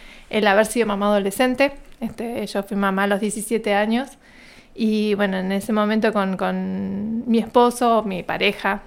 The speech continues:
mi novio, todavía sigue siendo, este, el cómo tuvimos que acomodar todo, porque es como que yo había hecho todo mi plan de vida, eh, que no incluía obviamente tener un, un bebé a esa edad,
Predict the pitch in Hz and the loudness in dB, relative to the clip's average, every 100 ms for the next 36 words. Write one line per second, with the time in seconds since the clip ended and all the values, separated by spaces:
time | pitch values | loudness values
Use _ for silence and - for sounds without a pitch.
0 | - 247 180 175 180 190 240 - - - | -14 -8 -4 -2 -2 -4 -6 -14 -6 -2
1 | 185 214 226 226 247 233 277 - 311 - | 0 -2 -4 -4 -2 -2 -2 -6 -8 0
2 | 240 - 254 226 220 214 208 214 - - | 0 2 0 2 2 0 0 -4 -8 -16
3 | - - 233 226 247 262 269 254 254 247 | -12 -4 -2 2 4 6 4 4 4 4
4 | 214 214 208 214 226 226 262 220 202 196 | 2 2 4 4 4 6 6 6 4 0
5 | 190 196 - - 196 185 190 - 208 214 | -2 -8 -8 -10 -6 -6 -6 -2 0 0
6 | 214 220 214 214 214 220 196 240 233 240 | -2 -6 -2 0 2 2 2 6 6 6
7 | 233 240 240 240 233 233 233 254 - - | 2 2 4 4 6 6 6 2 -6 -20
8 | - - - - 180 175 180 185 196 202 | -20 -20 -16 -6 -4 -4 -4 -4 -2 0
9 | 190 196 196 185 185 190 190 196 185 185 | 0 2 2 2 0 -2 -2 -2 -2 -2
10 | 190 190 185 180 180 185 190 196 196 196 | 0 0 -2 -2 -4 -2 2 4 2 2
11 | 214 226 233 262 | 4 6 6 2